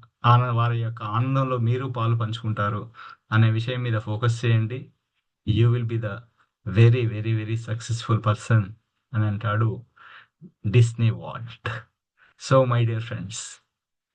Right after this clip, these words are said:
what is your creativity to achieve your goals? That is very important. ఒక్క క్రియేటివ్ థాట్ to make the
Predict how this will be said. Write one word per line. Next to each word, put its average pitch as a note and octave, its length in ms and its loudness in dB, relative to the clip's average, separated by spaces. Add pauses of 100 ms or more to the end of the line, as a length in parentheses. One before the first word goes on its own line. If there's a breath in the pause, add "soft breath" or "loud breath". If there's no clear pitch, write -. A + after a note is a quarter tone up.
(140)
what A#2+ 240 4
is D3+ 220 2
your B2+ 200 2
creativity B2 840 -2 (680)
to C#3+ 60 2 (160)
achieve D3+ 380 2
your C3 260 0
goals? F#2+ 280 -14 (840)
That A#2 240 6
is C3 160 0
very A2+ 340 0
important. - 600 -6 (600 loud breath)
ఒక్క A#2 340 0 (160)
క్రియేటివ్ C#3+ 520 2
థాట్ A#2 400 0 (540)
to C3+ 120 4
make C3 360 0
the D#3 100 -2